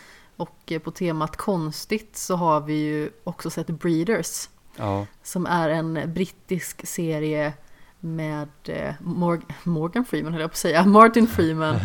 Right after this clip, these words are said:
Speaker 2: <laughs>
Speaker 1: och, eh, Daisy Haggard i, eh, huvudrollerna.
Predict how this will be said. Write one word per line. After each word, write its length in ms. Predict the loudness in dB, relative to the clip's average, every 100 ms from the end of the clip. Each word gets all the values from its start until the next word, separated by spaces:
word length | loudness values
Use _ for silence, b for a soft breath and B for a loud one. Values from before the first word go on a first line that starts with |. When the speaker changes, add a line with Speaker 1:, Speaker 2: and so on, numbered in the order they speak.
| 0 -2
Speaker 2:
<laughs> 260 | -4 -2
Speaker 1:
och, 520 | 2 2 -2 -20 -6
eh, 320 | -4 -2 -4 -6 -14 -20 _ -8
Daisy 340 | -4 -2 -2
Haggard 520 | 0 0 0 -2 -2 -10 -20 -20 -20 -8
i, 300 | -4 -2 -4
eh, 200 | -4 -6
huvudrollerna. 720 | -4 -4 -4 -4 -6 -10